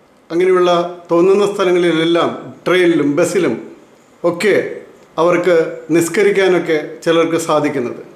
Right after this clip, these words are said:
പക്ഷേ ഒരു സനാതനധർമ്മിയെ സംബന്ധിച്ചിടത്തോളം, ഒരു ഹൈന്ദവനെ സംബന്ധിച്ചിടത്തോളം ആരാധന ക്ഷേത്രങ്ങളിലും പ്രാർത്ഥന എവിടെയും ഏത് സമയത്തുമാകാം.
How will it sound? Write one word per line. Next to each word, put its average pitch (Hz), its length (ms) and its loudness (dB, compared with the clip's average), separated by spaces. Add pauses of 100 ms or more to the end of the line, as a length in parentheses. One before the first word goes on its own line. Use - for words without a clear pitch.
(260)
പക്ഷേ 180 260 0 (760)
ഒരു 208 160 4 (680)
സനാതനധർമ്മിയെ 202 920 2
സംബന്ധിച്ചിടത്തോളം, 175 800 0 (420)
ഒരു 175 180 0
ഹൈന്ദവനെ 190 500 2
സംബന്ധിച്ചിടത്തോളം 170 800 0 (880)
ആരാധന 214 440 0 (320)
ക്ഷേത്രങ്ങളിലും 180 680 2 (320)
പ്രാർത്ഥന 165 420 0 (440)
എവിടെയും 185 440 4 (260)
ഏത് 170 220 0
സമയത്തുമാകാം. 165 640 -2